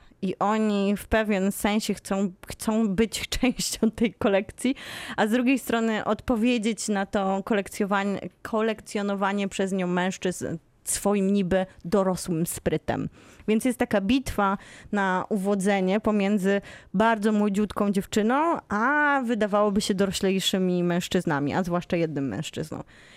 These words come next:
Jest to bardzo takie seksowne, pełne słońca, ale też kontrowersyjne kino, takie trochę spod znaku Lolity. Jest to coś niepokojącego, zwłaszcza że nie wiemy, ile lat mają ci mężczyźni.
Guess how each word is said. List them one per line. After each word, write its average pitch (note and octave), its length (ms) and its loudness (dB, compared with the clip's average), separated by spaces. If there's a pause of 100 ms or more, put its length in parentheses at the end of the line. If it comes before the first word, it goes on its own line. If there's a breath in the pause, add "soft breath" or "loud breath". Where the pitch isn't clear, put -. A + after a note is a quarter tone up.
(140 loud breath)
Jest G3+ 120 -4
to A3+ 80 2
bardzo A#3 440 2
takie G#3 220 -2
seksowne, F#3 1080 0 (540 loud breath)
pełne G#3+ 440 4
słońca, F#3+ 1080 2 (300 loud breath)
ale A#3+ 260 2
też C#4 240 -2
kontrowersyjne C#4 1080 2
kino, E3+ 520 -2
takie G3 280 -4
trochę G#3 300 -2
spod G3+ 240 -6
znaku F#3+ 400 -2
Lolity. F#3 720 2 (600 loud breath)
Jest A3 360 0
to G3+ 140 -2
coś - 220 -2
niepokojącego, G3+ 800 0
zwłaszcza G#3+ 320 0
że B3 80 2
nie A#3+ 180 2
wiemy, B3+ 360 2
ile A3 280 2
lat F#3+ 320 -2
mają C#3 380 -6
ci - 180 -8
mężczyźni. D#3 720 -4